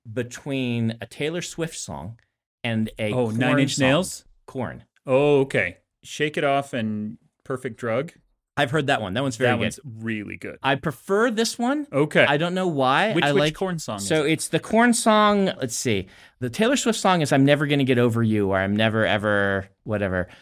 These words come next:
Speaker 1: Coming Back to You. Is that what it is?
Speaker 2: Not one I'm familiar with. And I
Speaker 1: Let's
Speaker 2: have two teenage daughters, so I'm
Speaker 1: Yeah.
Speaker 2: familiar with most Taylor Swift songs.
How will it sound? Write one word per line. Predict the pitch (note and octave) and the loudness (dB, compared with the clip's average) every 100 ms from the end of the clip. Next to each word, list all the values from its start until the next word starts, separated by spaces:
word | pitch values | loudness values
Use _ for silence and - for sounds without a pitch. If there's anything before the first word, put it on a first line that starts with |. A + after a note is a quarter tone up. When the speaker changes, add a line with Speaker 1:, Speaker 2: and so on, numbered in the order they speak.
| _ _ C3 - | _ _ -20 -2
Speaker 1:
Coming | E3+ C#3+ C#3+ | 0 2 2
Back | A#2+ A#2+ - | 2 2 0
to | - | -6
You. | F3 F#3 G3+ | -4 -2 -4
Is | D3+ | -4
that | D3+ | -4
what | E3 E3+ | -4 -4
it | |
is? | F3+ G3 G3 - _ _ _ - | -6 -6 -8 -14 _ _ _ -10
Speaker 2:
Not | B2 A2+ | -8 -6
one | A#2+ | -6
I'm | A#2+ | -6
familiar | A2+ A#2 A#2 A2+ | -6 -6 -4 -4
with. | A2+ A2+ - - | -6 -8 -12 -8
And | B2 | -2
I | |
Speaker 1:
Let's | C3+ | 0
Speaker 2:
have | F#3 - | -2 -2
two | G#3+ | -2
teenage | G#3 A3 G3+ F3+ D3 | 0 2 2 2 4
daughters, | E3+ C3+ A2 | 6 6 4
so | C#3 | 0
I'm | C3+ | 0
Speaker 1:
Yeah. | A2+ | 2
Speaker 2:
familiar | D3+ C#3+ | 2 2
with | B2 A2+ | 2 2
most | A#2 B2+ B2 - - | 4 4 2 -6 -6
Taylor | C3 A2+ | -2 -2
Swift | G#2+ - F#2+ | -4 -6 -8
songs. | - F#2+ | -8 -6